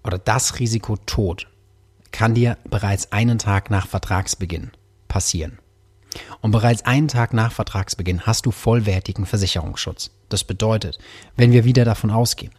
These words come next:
vierhunderttausend Euro hast du als Versicherungssumme und du zahlst dafür zum Beispiel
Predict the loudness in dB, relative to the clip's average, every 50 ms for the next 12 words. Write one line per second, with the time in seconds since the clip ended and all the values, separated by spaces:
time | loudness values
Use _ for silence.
0 | _ _ -16 -14 -4 0 2 2 2 2 2 2 0 -2 -4 -2 0 0 0 0
1 | 0 -2 0 0 0 0 -2 -4 -8 -10 -4 -2 -2 0 0 -2 -2 -2 -2 -4
2 | -2 -2 0 0 0 0 -2 -2 -4 -4 -4 -6 -4 -6 -6 -6 -6 -6 -4 -2
3 | -2 0 0 0 0 0 0 0 -4 -4 -4 -4 -6 -4 -4 -2 -2 0 0 0
4 | 0 0 -2 -4 -4 -6 -6 -8 -8 -10